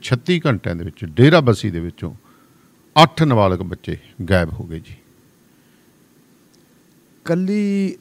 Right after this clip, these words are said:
Speaker 2: ਬੱਚਿਆਂ ਦੇ
Speaker 1: ਜਿਹੜਾ
Speaker 2: ਨਾਬਾਲਗਾਂ
Speaker 1: ਦਿਨ
Speaker 2: ਦੀ
Speaker 1: ਦਿਹਾੜੇ ਹੁੰਦਾ, ਉਹ ਤਾਂ ਵੱਖਰੀ ਗੱਲ ਹੈ।
Speaker 2: ਜਿਹੜਾ, ਹਾਂਜੀ, ਜਿਹੜਾ, ਜਿਹੜੀ, ਜਿਹੜੀ ਸਭ ਤੋਂ ਵੱਡੀ ਗੱਲ ਹੈ ਕਿ ਜਿਹੜੀ ਦਹਿਸ਼ਤ ਵਾਲਾ ਮਾਹੌਲ ਬਣਦਾ
Speaker 1: ਉਹ
Speaker 2: ਜਾ
Speaker 1: ਬਹੁਤ ਵੱਡੀ ਗੱਲ ਹੈ।
Speaker 2: ਹੁਣ ਤੁਸੀਂ ਇਹ ਦੇਖੋ ਕਿ ਅੜਤਾਲੀ ਕੁ ਘੰਟੇ ਪਹਿਲਾਂ
Speaker 1: ਜੀ।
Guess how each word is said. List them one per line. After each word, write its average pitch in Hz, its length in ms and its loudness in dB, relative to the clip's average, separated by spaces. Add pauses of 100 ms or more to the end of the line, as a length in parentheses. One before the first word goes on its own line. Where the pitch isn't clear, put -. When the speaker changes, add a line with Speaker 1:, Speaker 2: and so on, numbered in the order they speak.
(120)
Speaker 2:
ਬੱਚਿਆਂ 123 420 -10
ਦੇ 160 40 -8
Speaker 1:
ਜਿਹੜਾ 175 140 -6
Speaker 2:
ਨਾਬਾਲਗਾਂ 143 440 6
Speaker 1:
ਦਿਨ 117 140 8
Speaker 2:
ਦੀ - 60 6
Speaker 1:
ਦਿਹਾੜੇ 127 260 8
ਹੁੰਦਾ, 107 240 4
ਉਹ 104 80 2
ਤਾਂ 104 100 -2
ਵੱਖਰੀ 92 340 -4
ਗੱਲ 87 100 -8
ਹੈ। 85 40 -8
Speaker 2:
ਜਿਹੜਾ, 139 260 -6
ਹਾਂਜੀ, 127 240 -6
ਜਿਹੜਾ, 156 200 -6
ਜਿਹੜੀ, 143 280 -8
ਜਿਹੜੀ 143 160 -8
ਸਭ - 200 -10
ਤੋਂ 165 180 -4
ਵੱਡੀ 120 280 -6
ਗੱਲ 131 180 -6
ਹੈ 165 60 -4
ਕਿ 170 120 -6
ਜਿਹੜੀ 170 180 -4 (100)
ਦਹਿਸ਼ਤ 185 320 -4
ਵਾਲਾ 175 180 -2
ਮਾਹੌਲ 131 300 -4
ਬਣਦਾ 107 260 -14
Speaker 1:
ਉਹ 151 80 -6
Speaker 2:
ਜਾ 98 60 -12
Speaker 1:
ਬਹੁਤ 120 200 -6
ਵੱਡੀ 107 300 -14
ਗੱਲ - 100 -20
ਹੈ। - 140 -20 (840)
Speaker 2:
ਹੁਣ 180 80 -8
ਤੁਸੀਂ 175 320 -6
ਇਹ 233 60 -4
ਦੇਖੋ 196 420 -2
ਕਿ 185 420 -2 (960)
ਅੜਤਾਲੀ 147 380 -4
ਕੁ 165 180 -12
ਘੰਟੇ 147 220 -4
ਪਹਿਲਾਂ 117 580 -12
Speaker 1:
ਜੀ। 113 240 -6